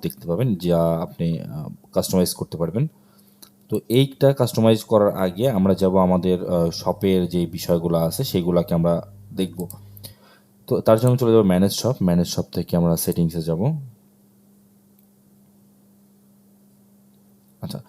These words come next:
সেটিংস থেকে আমরা এখানে দেখতে পাচ্ছি আমাদের শপ সেটিংয়ের মধ্যে আছে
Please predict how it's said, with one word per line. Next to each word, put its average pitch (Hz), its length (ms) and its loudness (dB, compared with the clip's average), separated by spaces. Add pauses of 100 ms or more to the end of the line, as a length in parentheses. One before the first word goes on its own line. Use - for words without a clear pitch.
(300)
সেটিংস 127 400 2
থেকে 113 200 0
আমরা 101 160 4
এখানে 98 200 0
দেখতে 92 220 -4
পাচ্ছি 85 320 0
আমাদের 87 500 2 (140)
শপ - 220 -4
সেটিংয়ের 92 460 0
মধ্যে 90 320 2
আছে 85 460 0